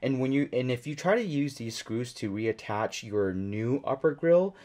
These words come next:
to the O E M one, it's not gonna work, right?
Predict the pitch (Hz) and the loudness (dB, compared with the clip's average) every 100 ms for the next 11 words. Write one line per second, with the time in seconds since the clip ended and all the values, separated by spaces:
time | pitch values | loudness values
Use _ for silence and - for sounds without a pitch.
0 | - - - 127 110 110 110 120 113 110 | -20 -20 -8 -6 -4 0 2 2 0 -2
1 | 127 165 - 151 175 185 185 - - - | -2 -4 -10 -2 0 0 -2 -6 -6 -2
2 | 113 117 120 110 98 90 73 98 98 107 | 0 2 2 0 2 0 2 0 2 0